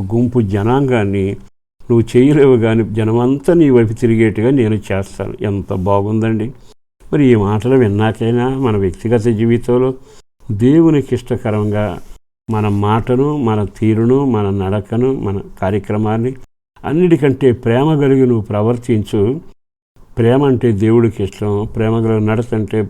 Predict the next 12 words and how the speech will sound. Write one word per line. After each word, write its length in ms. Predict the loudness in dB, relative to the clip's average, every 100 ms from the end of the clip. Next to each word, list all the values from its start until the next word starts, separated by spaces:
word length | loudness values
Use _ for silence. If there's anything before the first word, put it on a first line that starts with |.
| -2
సమాజానికి 720 | -2 0 0 0 -2 -2 -6
ఇష్టం. 260 | -8 -12 -12 -16 _ _ -8
వెంటనే 400 | -2 -2 0 0
అద్భుతాలు 500 | 0 -2 -2 0 0
జరుగుతాయి. 500 | 0 0 -2 -4 -10 -12 _ _ _ -6
ఆ 180 | 0 0
కృప 340 | 0 -4 -2
మీకు 340 | -2 -2 -4 -4
కలగాలని 560 | -4 -2 -2 -2 -2
ఒక 100 | -2
సేవకుడిగా 680 | -2 -4 -4 -4 -4 -2 -2
కోరుకుంటూ 800 | -2 0 0 0 -2 -2 -2 -6